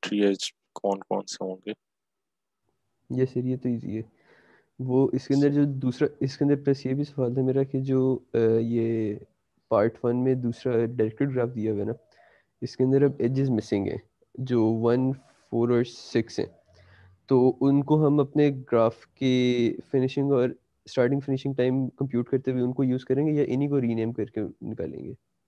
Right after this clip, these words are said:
Speaker 1: आप क्वेश्चन ज़रा रिपीट कर दें। वन फ़ोर सेवन बात कर
Speaker 2: वन फ़ोर,
Speaker 1: रहे हैं।
Speaker 2: वन फ़ोर सिक्स जो, अ, vertices हैं ना, वो इस ग्राफ के अंदर missing हैं। मतलब, अगर हम
Speaker 1: अच्छा,
Speaker 2: नंबर वाइज
Speaker 1: हाँ, हाँ,
Speaker 2: देखें सारे।
Speaker 1: सही है, सही है। हम्म।
Speaker 2: ठीक है,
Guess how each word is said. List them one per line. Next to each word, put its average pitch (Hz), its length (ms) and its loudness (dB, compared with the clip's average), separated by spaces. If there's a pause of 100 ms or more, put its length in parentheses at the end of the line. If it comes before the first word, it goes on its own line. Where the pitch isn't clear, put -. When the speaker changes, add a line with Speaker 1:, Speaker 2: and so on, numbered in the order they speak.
(1040)
Speaker 1:
आप 110 180 -2 (240)
क्वेश्चन - 540 -10
ज़रा 131 340 -6
रिपीट 123 300 -6
कर 123 160 4
दें। 127 160 -2
वन 117 280 -2
फ़ोर 117 500 -2
सेवन 117 540 -6 (420)
बात 120 240 -2
कर 123 40 -6
Speaker 2:
वन 135 180 2
फ़ोर, 135 460 0
Speaker 1:
रहे 123 140 -8
हैं। 127 80 -8
Speaker 2:
वन 127 220 2
फ़ोर 139 380 0
सिक्स - 840 -8 (200)
जो, 131 220 0
अ, 120 540 0
vertices 120 500 -2
हैं 92 100 0
ना, 110 140 -2 (200)
वो 123 200 0
इस 127 260 -2
ग्राफ 110 240 0
के 127 100 -6
अंदर 120 120 -2
missing 101 400 -4
हैं। - 100 -12 (480)
मतलब, 113 220 2
अगर 123 160 4
हम 117 160 0
Speaker 1:
अच्छा, 107 160 2
Speaker 2:
नंबर 110 140 4
वाइज 113 160 -2
Speaker 1:
हाँ, 101 80 -6
हाँ, - 80 -12
Speaker 2:
देखें 101 120 -10
सारे। - 220 -6
Speaker 1:
सही 104 280 -4
है, 107 80 -16
सही - 200 -14
है। - 80 -18 (180)
हम्म। 117 80 -16
Speaker 2:
ठीक 120 180 -4
है, 139 280 -6